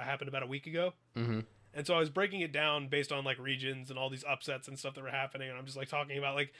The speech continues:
Speaker 1: stuff. And then one of my old writing buddies just goes, "Yep, those are definitely words you just said," <laughs> because it's just non, it's just nobody understands it if you don't know what I,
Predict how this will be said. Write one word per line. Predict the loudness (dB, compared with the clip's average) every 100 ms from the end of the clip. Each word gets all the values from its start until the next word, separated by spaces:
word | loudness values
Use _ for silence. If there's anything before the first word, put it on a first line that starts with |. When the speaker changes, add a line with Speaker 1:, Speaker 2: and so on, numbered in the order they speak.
| -20 -16
Speaker 1:
stuff. | 0 4 4
And | 4
then | 4
one | 6
of |
my | 6
old | 6 6 4
writing | 4 4 4
buddies | 2 4 2 -2
just | -4 2
goes, | 4 4 0 _ -16 -14 -8
"Yep, | 0 4
those | 4
are | 6
definitely | 4 6 4
words | 6 4 6 2
you | 4
just | 4 4
said," | 12 12 10 0 -14 _ _ _ _
<laughs> | _ _ _ _ _ -20 -6
because | 2 2
it's | 4 0
just | 0 2
non, | 6 6 6 0
it's | -2 -2
just | -4 -6 -18 -20 -20 -20 -18 -8
nobody | 8 8 10 8
understands | 8 6 6 6 4
it | 0 _ _ _ _ _ _ _ _ 0
if | 0 0
you | 0
don't | 2 4
know | 6
what | 6
I, | 6